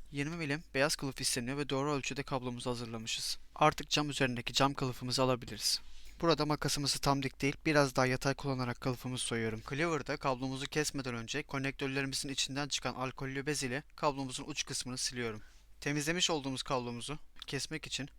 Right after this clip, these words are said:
cleaver üzerine yerleştirelim. Bunu yaptığımızda sarı ve beyaz kılıfı getirdiğim yerlere dikkat edin. Bu iki yer arası yirmi milimetredir.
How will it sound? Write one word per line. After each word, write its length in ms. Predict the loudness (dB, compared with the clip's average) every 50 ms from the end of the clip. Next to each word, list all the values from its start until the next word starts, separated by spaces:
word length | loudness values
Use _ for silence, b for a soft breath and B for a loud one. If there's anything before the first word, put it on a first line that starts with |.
| -20 -12 -8
cleaver 240 | -4 -2 -2 -2 -2
üzerine 320 | -4 -4 -2 -2 -2 -2 -2
yerleştirelim. 580 | -2 -2 -2 -2 -2 -2 -2 -2 -6 -8 -10 -12 -16 -16 B B B B B B B -14 -16 -18 -20 B B B B B B -14 -10 -6
Bunu 120 | -2 0
yaptığımızda 640 | 0 0 0 0 -2 -2 -2 -2 -2 -4 -4 -4 -4
sarı 320 | -4 -2 -2 0 0 0 0
ve 160 | -2 -2 0
beyaz 220 | 0 0 0 -2
kılıfı 280 | -4 -6 -8 -8 -8 -6
getirdiğim 480 | -6 -6 -4 -4 -4 -4 -2 -2 -2
yerlere 320 | -4 -4 -4 -4 -4 -4 -4
dikkat 260 | -6 -6 -6 -4 -4
edin. 240 | -4 -6 -8 -10 -10 -12 -18 -20 -20 -14 -6 -4
Bu 100 | -4 -4
iki 220 | -2 -2 0 0
yer 140 | 2 2 2
arası 280 | 2 0 0 -2 -2
yirmi 160 | -2 -4 -4 -4
milimetredir. 680 | -4 -4 -4 -4 -6 -6 -8 -10 -10 -10 -10 -12 -12